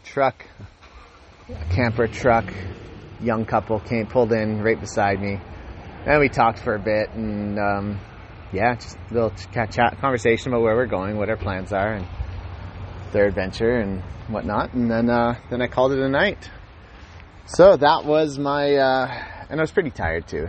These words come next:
Did a hundred seventy-five K, fifteen hundred meters elevation. And, uh, all in all, pretty good day.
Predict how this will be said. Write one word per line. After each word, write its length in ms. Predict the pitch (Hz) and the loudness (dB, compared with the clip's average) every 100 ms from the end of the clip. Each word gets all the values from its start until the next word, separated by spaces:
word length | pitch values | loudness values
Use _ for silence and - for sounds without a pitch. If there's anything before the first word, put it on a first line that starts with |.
| 104 | -6
Did 120 | 131 | -4
a 40 | 117 | -2
hundred 280 | 117 110 | -2 -2
seventy-five 640 | 104 104 104 104 95 98 - | 0 -2 0 0 2 0 0
K, 320 | 101 95 95 | -2 0 0
fifteen 300 | - 104 117 | -4 -6 -4
hundred 220 | 107 101 98 | -4 -4 -2
meters 280 | 95 92 | -2 -2
elevation. 640 | 95 92 87 95 - 92 92 - - - - - - - - - - | -2 -2 -2 -2 -2 -4 -8 -10 -16 -16 -14 -16 -16 -16 -16 -14 -10
And, 280 | 110 98 98 | -4 -4 0
uh, 280 | 98 95 95 | 0 0 2
all 220 | 127 123 | 4 4
in 80 | 120 | 6
all, 180 | 120 143 - - | 4 4 0 -4
pretty 160 | 135 | 0
good 160 | 127 127 | 2 4
day. 200 | 131 180 | 4 4